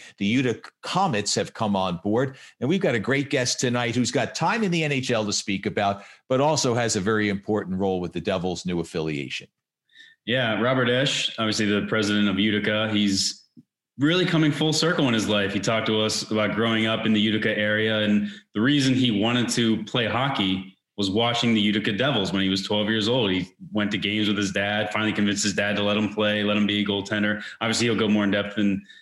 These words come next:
Speaker 2: this a little bit, but here he is three decades later, and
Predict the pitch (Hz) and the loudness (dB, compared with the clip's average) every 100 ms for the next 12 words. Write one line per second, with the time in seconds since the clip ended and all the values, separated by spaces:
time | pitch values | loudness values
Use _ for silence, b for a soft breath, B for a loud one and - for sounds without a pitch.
0 | - 107 107 123 107 107 107 98 - B | -6 -4 0 0 0 0 -2 -4 -10 B
1 | B - 135 143 139 - - - 131 147 | B -2 0 2 2 0 -4 -2 2 2
2 | 131 135 135 139 113 117 127 104 98 | 2 0 0 0 0 0 2 0 0